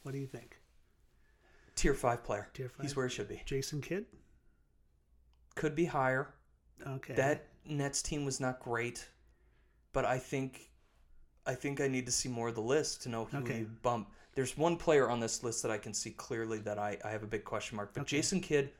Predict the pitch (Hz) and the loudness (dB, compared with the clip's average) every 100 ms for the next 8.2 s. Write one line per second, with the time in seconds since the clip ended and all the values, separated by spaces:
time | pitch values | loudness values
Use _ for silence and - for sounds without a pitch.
0 | - - - - - 143 139 135 127 123 | -20 -20 -10 -4 0 0 0 -4 -4 -4
1 | 120 110 107 104 120 101 101 95 - - | -4 -2 -2 -2 -4 -6 -4 -6 -6 -8
2 | - - 135 139 120 - 117 101 - - | -10 -8 -8 -6 -4 -4 -4 -6 -8 -12
3 | - _ 131 127 139 151 175 110 104 - | -20 _ -4 -2 2 2 2 -2 -10 -12
4 | - - 127 117 107 90 - - 113 113 | -6 -2 -2 0 -2 -2 -8 -8 -8 -2
5 | 131 117 - - 143 135 127 - - - | 2 2 0 -14 -8 -6 -4 -6 -12 -10
6 | 156 156 180 180 180 139 127 123 127 127 | -6 -4 0 2 4 6 4 2 -2 -4
7 | - 143 147 - - 160 156 151 143 131 | -4 -2 -2 -4 -6 -6 -6 -4 -4 -2
8 | - - | -4 -8